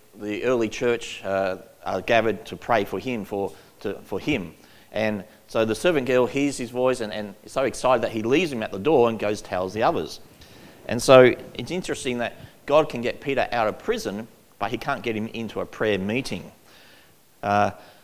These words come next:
so Agrippa finds out what's happened, uh, that Peter has escaped again. He kills the soldiers who are guarding, uh, Peter. And then he nick-, nicks off,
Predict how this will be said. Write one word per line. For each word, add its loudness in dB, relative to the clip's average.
so 8
Agrippa 6
finds 2
out 4
what's -2
happened, -2
uh, 6
that -4
Peter 0
has -4
escaped -4
again. -2
He -10
kills -2
the -10
soldiers 0
who 0
are 2
guarding, 2
uh, -10
Peter. 2
And -6
then -2
he -2
nick-, -2
nicks -2
off, 4